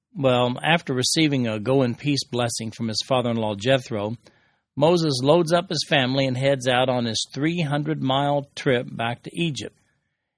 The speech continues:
He learns from God in verse nineteen that the Pharaoh and the regime who had wanted to kill Moses are now dead. Pharaoh's death is first mentioned in Exodus chapter two, verse twenty-three.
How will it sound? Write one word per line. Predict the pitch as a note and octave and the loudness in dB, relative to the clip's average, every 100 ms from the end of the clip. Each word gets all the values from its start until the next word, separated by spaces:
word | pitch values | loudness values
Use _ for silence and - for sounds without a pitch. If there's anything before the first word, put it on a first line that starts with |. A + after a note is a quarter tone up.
| _ | _
He | D#3 | 4
learns | E3+ G#3+ A3+ F3+ | 6 6 4 0
from | E3 D3 | 0 2
God | F3 D#3+ D#3 | 6 6 4
in | D3+ | 2
verse | C3+ C#3 - | 2 0 0
nineteen | C#3+ B2+ A2+ - E3 D3 C#3+ | 0 0 -2 -2 0 2 2
that | B2+ A#2 - | 2 0 -4
the | - | -2
Pharaoh | D#3 D3+ B2 A#2+ | 0 2 2 0
and | A#2+ C3 D3+ D#3 | 0 2 2 2
the | C3+ | 2
regime | A#2+ A#2 D3+ C3 C3+ B2+ | 0 0 2 2 0 0
who | B2+ | -2
had | B2 A2 | -2 0
wanted | B2+ C#3 A#2 | 2 2 0
to | A2 | -6
kill | - D3 | 2 2
Moses | B2 G#2+ G#2 B2+ B2 | 4 0 -4 -6 -6
are | A#2 | -4
now | A2 A2+ | -2 -2
dead. | A2 C3 A2 F2 - - _ _ _ _ _ _ _ | 0 2 2 -2 -12 -20 _ _ _ _ _ _ _
Pharaoh's | C3+ C#3 B2 A2 | 2 4 2 -2
death | G#2+ C3 C3 - | 2 2 2 -2
is | - - | -6 -2
first | B2 A2+ A#2+ | -2 -2 -2
mentioned | B2+ B2+ - A2 | -2 -2 -4 -4
in | A2 - | -6 -4
Exodus | B2 - - A2+ | -6 -6 -10 -8
chapter | - A2+ - | -4 -4 -6
two, | - - C3+ | -8 -2 -2
verse | A2+ G#2+ - | -2 -6 -8
twenty-three. | A#2 G#2 G2+ C#3 C#3 G#2 | -8 -6 -6 -2 0 0